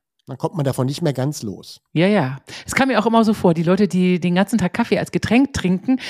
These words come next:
Speaker 2: die habe ich nie verstanden und die kamen mir auch vor wie Drogensüchtige.
Speaker 1: Mhm. Ich wollte auf jeden Fall nochmal eine Folge nur zum Thema Kaffee und Tee machen.
Speaker 2: <laughs>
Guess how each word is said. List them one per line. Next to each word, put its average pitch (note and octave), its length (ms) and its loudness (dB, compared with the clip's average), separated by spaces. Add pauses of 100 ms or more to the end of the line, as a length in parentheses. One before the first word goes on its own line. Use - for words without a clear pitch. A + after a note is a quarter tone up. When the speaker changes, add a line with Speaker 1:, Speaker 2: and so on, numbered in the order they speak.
(220)
Speaker 2:
die E3+ 100 4
habe A3+ 200 0
ich - 200 -4
nie C4 380 2
verstanden A3+ 640 2
und A3+ 80 0
die G3+ 60 -4
kamen C#3+ 260 -2
mir G3 160 2
auch - 60 -2
vor D4+ 200 4
wie D#4+ 80 4
Drogensüchtige. C3+ 840 0 (100)
Speaker 1:
Mhm. A#2 240 -8 (720)
Ich - 120 -14
wollte F3 200 4
auf C#3 80 -2
jeden F3+ 220 2
Fall E3 160 2
nochmal D3 500 0 (300)
eine C3+ 200 -4
Folge C3 420 -4
nur D3+ 420 2
zum G#2+ 180 -6
Thema G#2 240 -4
Kaffee G#2 400 -6
und G#2 140 -4
Tee A2 160 -4
machen. A#2+ 500 -6
Speaker 2:
<laughs> - 60 -20